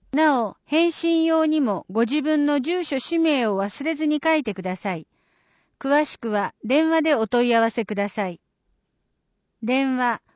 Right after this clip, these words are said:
五五四八、一九九二。十四、初めてのハーブ教室、自然と共生するハーブ園作り、春夏編。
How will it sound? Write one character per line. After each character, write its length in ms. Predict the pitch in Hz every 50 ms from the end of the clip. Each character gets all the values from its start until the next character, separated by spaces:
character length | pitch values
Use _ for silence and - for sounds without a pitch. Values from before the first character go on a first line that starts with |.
| _ _ _ -
五 240 | 233 302 330 339 330
五 240 | 302 339 339 294 214
四 260 | 196 214 226 233 233
八、 440 | 208 240 226 - - - 185 143 - _ _ _ _
一 280 | - 226 - - - -
九 280 | - 320 339 311 226 -
九 280 | - - 226 226 226
二。 320 | 226 220 220 214 190 156 - _ _ _ _ _ _ _ _ _ _ _ _ _ _ _ _ _ _ _ _ _ _ _ _ _ _ _ _ _ _ _ _ _ _ _ _ _ _ _ _ _ _ _ _ _ _ _ _ _ _ _
十 360 | 220 214 254 294 320 320 320
四、 400 | 311 311 311 302 277 208 170 165 - _ _ _ _ _ _
初 360 | _ - 240 254 - 330 370
め 180 | 359 349 339 320
て 180 | - 262 240 220
の 200 | 208 196 196 185
ハ 300 | 185 214 262 277 277 269
ー 20 |
ブ 160 | 269 277 277
教 320 | - - 277 262 240 220 190
室、 440 | - - _ - - 165 160 - _ _ _ _ _ _ _ _ _ _
自 220 | - 247 247 240
然 260 | 269 330 339 330 320
と 160 | 302 330 320
共 300 | 302 - - 269 269 277
生 260 | 269 - 294 262 269 262
す 180 | - - 262
る 140 | 233 247 233
ハ 240 | 208 - 262 269 294
ー 40 | 294
ブ 120 | 311 330
園 300 | 330 320 320 320 294 294
作 260 | 285 294 294 - 208 180
り、 200 | 160 160 - _ _ _ _ _ _ _ _
春 300 | - 240 262 269 311 294
夏 340 | 277 269 254 - - 254 240
編。 380 | 196 226 220 208 202 190 -